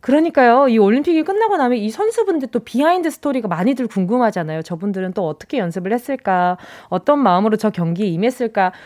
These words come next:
솔직히 저 때 조금 두근거리지 않았을까? 이런 것들 있잖아요.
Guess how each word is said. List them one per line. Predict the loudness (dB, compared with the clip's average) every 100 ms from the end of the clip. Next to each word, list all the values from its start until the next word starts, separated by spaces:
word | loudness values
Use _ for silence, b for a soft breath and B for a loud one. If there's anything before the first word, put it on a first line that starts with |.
| B
솔직히 | -2 -2 0 2
저 | 2 2
때 | 0
조금 | -2 -2 0
두근거리지 | 2 4 6 6 4 2
않았을까? | 4 2 2 0 4 4 4
이런 | 4 2
것들 | 2 -2 -6
있잖아요. | -6 -6 -4 -2 0 0